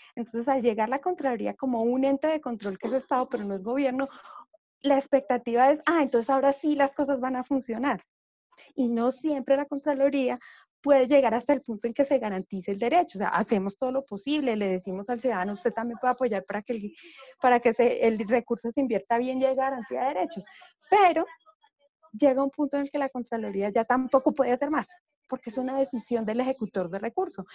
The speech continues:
y después se le sancionará, bueno, ah, se tomarán los mecanismos que haya, pero siempre es muy importante que desde el comienzo estén claras como esas expectativas, para que después no, no se,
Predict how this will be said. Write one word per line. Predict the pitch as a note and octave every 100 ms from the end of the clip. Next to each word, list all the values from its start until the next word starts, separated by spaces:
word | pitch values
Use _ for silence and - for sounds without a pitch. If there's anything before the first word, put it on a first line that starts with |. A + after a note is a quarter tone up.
| - -
y | B3+
después | A#3 G#3+ G3+
se | A#3+
le | C4
sancionará, | C#4 C4 A#3+ A3 G3 F#3 G3 A3 A#3+ C4 C4+ - - -
bueno, | A#3+ G#3 _ -
ah, | A#3 A#3
se | B3 B3+
tomarán | B3 B3 C4
los | C#4+
mecanismos | E4 D#4 A#3+ A#3+ -
que | E4+
haya, | B3 C#4 - _ _
pero | D4+ D4+
siempre | D4 C#4 D4
es |
muy | D4+
importante | D#4 D#4+ - B3+ B3+
que | B3
desde | C#4+ C#4
el | C4+
comienzo | A#3 G#3 G#3
estén | G#3+ B3+
claras | - C#4 B3+ B3 C#4 - _ _ _ _ _
como | - C#4+ B3+
esas | A#3+ A#3 A#3
expectativas, | C#4 - - - G#3+ - A#3+ A3 A3+ -
para | - C#4+ F4
que | G4+
después | G4 G4 - F#4 D#4 D4+
no, | D4 B3+ B3 -
no | B3+ B3+ A#3+
se, | B3 - C#4 C4